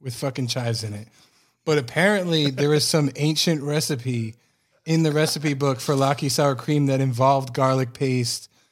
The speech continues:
and, like, salt and pepper and stuff like that. And so I remember Julian, when he was expoing, being, like,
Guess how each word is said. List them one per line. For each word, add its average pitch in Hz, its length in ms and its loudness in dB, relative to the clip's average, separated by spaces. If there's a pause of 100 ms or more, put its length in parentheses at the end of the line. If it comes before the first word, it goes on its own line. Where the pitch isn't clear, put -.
(320)
and, 135 120 0
like, 127 160 2
salt 131 320 2
and 131 120 0
pepper 120 540 -2 (500)
and 135 120 -2
stuff 135 280 -2
like 120 160 -2
that. 123 440 0
And 139 140 0
so 139 160 0
I 127 100 2
remember 131 640 0
Julian, 139 600 0
when 120 120 -2
he 120 100 0
was 120 140 -4
expoing, 120 560 -4
being, 113 280 -4
like, 113 240 -10